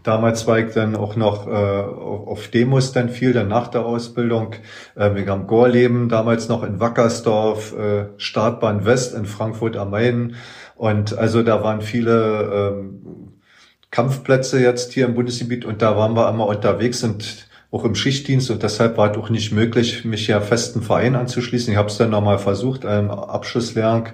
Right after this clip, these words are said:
da, äh, als wiederkam, weil beim L F C in Lüneburg, die haben damals in der Oberliga gespielt, da habe ich dann auch zweimal am, am Training teilgenommen,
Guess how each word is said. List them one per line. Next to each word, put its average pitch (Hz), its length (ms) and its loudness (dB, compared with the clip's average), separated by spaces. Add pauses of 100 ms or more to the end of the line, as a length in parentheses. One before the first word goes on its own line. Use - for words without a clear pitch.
(400)
da, 98 640 2
äh, 92 60 -4
als - 180 -10
wiederkam, 110 580 0
weil 98 160 4
beim 98 340 -2
L 101 160 0
F - 180 2
C 120 260 4
in 104 220 2
Lüneburg, 131 800 2
die 104 100 -6
haben 104 300 0
damals 104 480 0
in 104 100 -6
der 98 140 -2
Oberliga 123 420 2
gespielt, 120 460 0
da 104 60 0
habe 101 160 0
ich 101 80 -6
dann 101 180 -2
auch 98 100 -8
zweimal 104 560 -2
am, 92 120 -8
am 90 200 -10
Training 123 340 -2
teilgenommen, 120 640 0